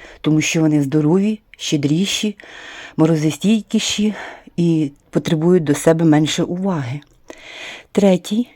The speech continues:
кит Зимостійкі сорти. Це вже також зрозуміло за останні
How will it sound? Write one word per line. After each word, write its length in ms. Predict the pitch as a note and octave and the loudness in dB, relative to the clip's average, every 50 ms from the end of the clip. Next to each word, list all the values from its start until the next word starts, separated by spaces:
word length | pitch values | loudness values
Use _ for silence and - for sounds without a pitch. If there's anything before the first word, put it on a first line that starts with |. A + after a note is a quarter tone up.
| _ - | _ -4
кит 360 | - B3 A#3+ B3 - - - - - _ _ _ _ _ _ _ _ - | 2 2 2 2 0 -6 -20 -20 -20 _ _ _ _ _ _ _ _ -6
Зимостійкі 720 | D#3 D3+ E3+ A3+ C4 C#4 B3+ - - F#3+ E3+ - - D3 C#3+ | -4 2 6 8 8 8 8 6 2 -8 -8 -4 -4 -4 -4
сорти. 500 | - - D#3 D3 - - - D3+ D3+ D3 - _ - | -2 -2 -4 -4 -4 -4 -2 -2 -2 -2 -8 _ -14
Це 180 | - - E3 D#3 | -4 0 0 0
вже 340 | D#3 D3 D#3 E3+ E3 E3 E3+ - _ _ _ _ _ - _ _ _ _ _ - | 0 2 2 2 2 2 -2 -6 _ _ _ _ _ -20 _ _ _ _ _ 2
також 320 | - F3+ F#3 - D3+ D3 | 2 2 2 2 -2 -2
зрозуміло 640 | D3+ C#3+ D#3 D3+ C#3 D3+ D3 D3+ F3+ A3 A#3 A#3+ B3 - _ - - - - - - - - - - - | -2 0 0 0 2 4 4 4 4 4 2 2 0 -2 _ -16 -20 -20 -20 -20 -20 -20 -20 -20 -16 -8
за 200 | - D3 E3 D3+ | -6 0 2 2
останні 540 | C#3 C3 - - - F3+ F3+ F3+ F3 F3 D#3+ | 2 2 2 2 2 4 4 4 2 2 0